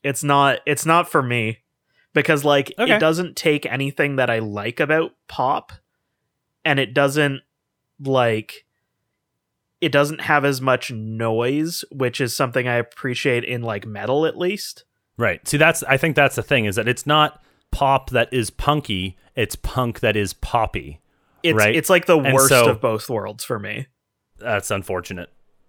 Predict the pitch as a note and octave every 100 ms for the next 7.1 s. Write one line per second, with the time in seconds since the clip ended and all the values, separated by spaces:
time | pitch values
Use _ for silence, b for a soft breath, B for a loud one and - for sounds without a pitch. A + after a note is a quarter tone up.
0 | _ _ G#3 A#2+ A2 C3 G2 G2 - -
1 | A#2 A2+ G2 - F2 G2 F#2 - _ C3+
2 | B2 A2 G2 A2+ - _ _ _ _ _
3 | _ - E3 C#3+ B2+ F#2+ A2+ C3+ C#3 C#3
4 | C#3 D3+ E3+ F#3 E3+ C3 C#3 C3+ C3+ C3
5 | B2+ B2 B2+ A#2+ A#2 B2 A2+ A#2+ D3+ -
6 | _ _ _ _ C3 - A#2 B2+ C3 B2
7 | -